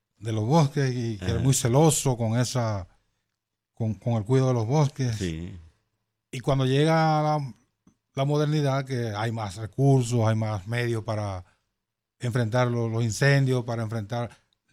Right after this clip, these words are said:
Speaker 1: el desmonte, de repente ocu-, ocurre que está exactamente lo contrario. Las políticas, que no es de ahora, la falta de políticas, que no es de ahora,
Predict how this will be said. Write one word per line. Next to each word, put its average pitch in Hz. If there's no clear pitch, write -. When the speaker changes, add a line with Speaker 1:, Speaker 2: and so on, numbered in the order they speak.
Speaker 1:
el 123
desmonte, 127
de 131
repente 147
ocu-, 147
ocurre 151
que 127
está 143
exactamente 165
lo 151
contrario. 143
Las 147
políticas, 151
que -
no 120
es 139
de 147
ahora, 123
la 127
falta 135
de 135
políticas, 127
que 127
no 98
es 117
de 127
ahora, 120